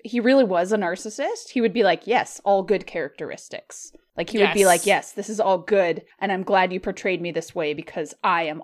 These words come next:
Speaker 1: awesome." And he's not doing that, so he's probably not a full-on narcissist. He just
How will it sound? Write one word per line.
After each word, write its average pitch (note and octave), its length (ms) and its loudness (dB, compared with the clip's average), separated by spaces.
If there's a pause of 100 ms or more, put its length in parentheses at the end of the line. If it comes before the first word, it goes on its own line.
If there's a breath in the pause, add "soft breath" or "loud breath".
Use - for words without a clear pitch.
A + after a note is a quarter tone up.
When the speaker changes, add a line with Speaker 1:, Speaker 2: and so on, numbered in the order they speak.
Speaker 1:
awesome." E3+ 640 -6 (240)
And F3 460 0 (180)
he's G3+ 340 -4
not E3+ 260 -4
doing D4+ 240 -2
that, G4+ 240 -6
so G3+ 200 0
he's A#3+ 160 -2
probably D4 240 0
not G3 120 -4
a F3 40 -8
full-on E3+ 360 -4
narcissist. D#3+ 560 -6
He F3+ 80 -12
just E3+ 180 -14